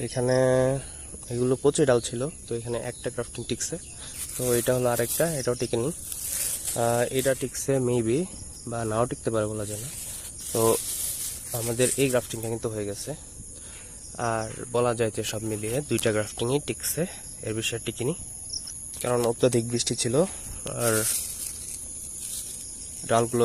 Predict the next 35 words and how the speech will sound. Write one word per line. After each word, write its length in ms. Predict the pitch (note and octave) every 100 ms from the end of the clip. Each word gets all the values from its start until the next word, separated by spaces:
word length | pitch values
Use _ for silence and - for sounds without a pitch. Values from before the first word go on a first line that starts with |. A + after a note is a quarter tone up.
| A2
তো 40 | -
পরিপক্ক 320 | B2 B2+ A#2 B2+
ছিল 120 | - A#2+ B2
না, 60 | D3+ - - - -
যার 140 | A2+
কারণে 200 | A2+ A2+ A2
গ্রাফটিংগুলো 400 | G2+ - A2 A2 G#2+
হয়নি। 240 | A2+ A2+ D3+ - - - - - - - _ - - -
পাশাপাশি 320 | A#2+ C3 C3 A#2
একটা 120 | G#2 A2
জিনিস 180 | B2+ B2 -
খেয়াল 140 | - A2+
রাখতে 160 | - A#2+
হবে 120 | G#2+ G#2
অবশ্যই, 340 | A2+ - C3 D#3+
দেখেন 220 | A2 - B2 -
এখানে 180 | - A2+
কিন্তু 220 | A2+ - A#2 C#3+ - - - - A#2+
এটা 160 | - A#2
কেটে 200 | - D#3 D3
যাচ্ছে, 260 | A2+ - C3+ F3 - - -
আর 80 | B2 A#2+
পলিথিনটা 380 | B2+ C3 B2+ B2
কাটা 180 | B2 C3+
হয়নি। 200 | A#2 G2+ F#2+ - - -
তো 40 | B2
এটা 100 | A#2+ C3
কিন্তু 180 | C3 C#3 A#2+
জোড়া 180 | A#2+ B2+
লাগে 160 | C3 B2+ B2
বেশ 140 | A#2+ - C3
অনেক 120 | B2+
সময় 140 | C#3 C3
হয়ে 80 | A#2
গেছে, 140 | A2+